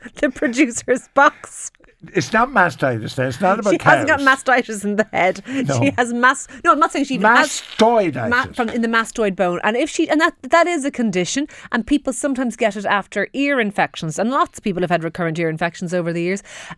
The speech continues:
Speaker 1: and that's something that may need to be treated, okay? So she needs a
Speaker 2: Right,
Speaker 1: scan
Speaker 2: okay.
Speaker 1: of that bone
Speaker 2: Sorry,
Speaker 1: behind her
Speaker 2: Fiona.
Speaker 1: ear.
Speaker 2: All right, get a scan, Fiona. Sorry about that.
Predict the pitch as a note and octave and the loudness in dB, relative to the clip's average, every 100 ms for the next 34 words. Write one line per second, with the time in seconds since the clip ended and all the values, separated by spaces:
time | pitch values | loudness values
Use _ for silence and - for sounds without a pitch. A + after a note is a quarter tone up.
0 | - A3+ G#3+ B3 B3 - C4 A#3 A3+ G#3 | -2 -2 2 -2 -2 -6 -6 -4 -4 -2
1 | G#3 G3+ G3+ F#3+ F#3 - - F#3 - - | -2 -2 -2 -2 -4 -6 -8 -8 -8 -10
2 | - F#3 E3 D#3 B2+ C#3 - E3 F3+ - | -2 -2 -2 -6 -4 -4 -2 -2 -2 -2
3 | F#3+ - - - - C#4 C4 A#3+ G3+ D3 | -4 -6 -20 -14 -2 0 2 -2 -4 -8
4 | - - C4 C4+ C4+ C4 G3+ G3 - - | -10 0 4 6 4 2 0 0 0 2
5 | G3 F#3+ F#3+ D#3 D3 F3 E3 E3 D#3+ C#3+ | 2 4 4 4 4 2 2 2 0 -2
6 | - _ A2 A2 G2+ - C3 B2+ - C3 | -8 _ -4 -2 -2 -2 -2 -2 -4 -2
7 | G#2+ F#2 G2 F#2 F2+ F#2 - A2+ G#2+ G2 | -2 -4 -4 -4 -6 -6 -4 -4 -4 -4
8 | F2+ D#2+ | -8 -10